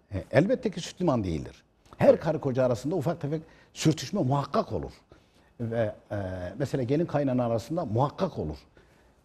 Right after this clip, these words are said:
Speaker 1: Şeyde
Speaker 2: Tez konusu hocam o.
Speaker 1: Şey değil yani, mümkün değil bu. Mümkün değil. E,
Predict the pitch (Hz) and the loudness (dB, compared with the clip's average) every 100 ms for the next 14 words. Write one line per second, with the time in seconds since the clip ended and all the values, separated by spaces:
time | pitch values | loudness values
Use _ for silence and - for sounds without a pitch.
0 | _ _ - 120 113 139 135 127 143 101 | _ _ 0 2 4 0 4 2 2 -6
1 | 82 87 101 104 80 73 _ _ _ _ | -6 -4 -4 -4 -6 -10 _ _ _ _
2 | _ _ _ - - - _ - 76 110 | _ _ _ -20 -20 -20 _ -10 -6 0
3 | 254 208 123 113 120 262 330 285 139 76 | 0 2 2 0 2 0 4 4 4 -2
4 | 58 _ _ - 95 110 247 254 156 80 | -6 _ _ -4 -2 0 0 2 2 0
5 | - _ - _ - | -14 _ -20 _ -10